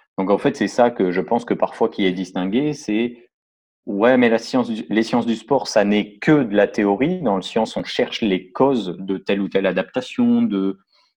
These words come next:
de comment fonctionne la physiologie musculaire, la physiologie neuromusculaire, la physiologie, qu'importe, la physiologie énergétique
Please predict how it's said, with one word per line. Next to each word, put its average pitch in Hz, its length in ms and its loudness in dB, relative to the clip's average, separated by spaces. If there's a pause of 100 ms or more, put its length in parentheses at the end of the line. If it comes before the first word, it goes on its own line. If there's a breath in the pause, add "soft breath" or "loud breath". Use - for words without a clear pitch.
de 104 180 -2
comment 113 480 2
fonctionne 98 460 -4
la 92 80 -4
physiologie 92 500 -4
musculaire, 98 460 -4
la 90 80 -10
physiologie 92 840 -6
neuromusculaire, 98 960 -4
la 85 120 -10
physiologie, 90 440 -8
qu'importe, 92 380 -8 (1000)
la 107 100 -4
physiologie 95 480 -6
énergétique 92 720 -8